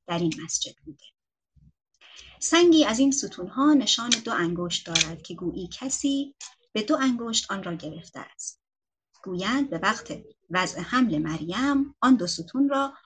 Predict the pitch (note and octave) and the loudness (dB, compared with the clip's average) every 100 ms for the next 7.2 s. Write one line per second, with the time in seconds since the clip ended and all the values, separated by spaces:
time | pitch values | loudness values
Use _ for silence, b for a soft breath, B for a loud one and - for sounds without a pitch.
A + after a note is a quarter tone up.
0 | B - A#3+ B3 B3 B3 B3 - F3+ F3 | B -6 -2 0 2 0 -2 -2 -4 -6
1 | - B3+ C4+ C4 C4+ G3 F#3 G#3+ E3+ E3+ | -6 -2 0 -2 -6 -10 -6 -4 -4 -4
2 | - F#3 F3 E3 E3+ C#4 D4 C4 C4 - | -6 -8 -8 -8 -4 -4 -2 -2 -2 -4
3 | - E3+ F3+ F3 - - E3+ - F3+ E3 | -6 -4 -4 -6 -10 -14 -12 -10 -8 -8
4 | D#3+ D#3+ D#3 - D#3 D#3 D#3 E3+ _ _ | -10 -12 -14 -10 -8 -8 -8 -12 _ _
5 | _ _ _ _ B B B B B3 B3+ | _ _ _ _ B B B B 2 4
6 | C#4 C#4 C4+ - E4 D4+ - - A#3+ C4+ | 4 4 2 2 4 4 0 -4 -2 0
7 | D#4 D#4+ | 0 -2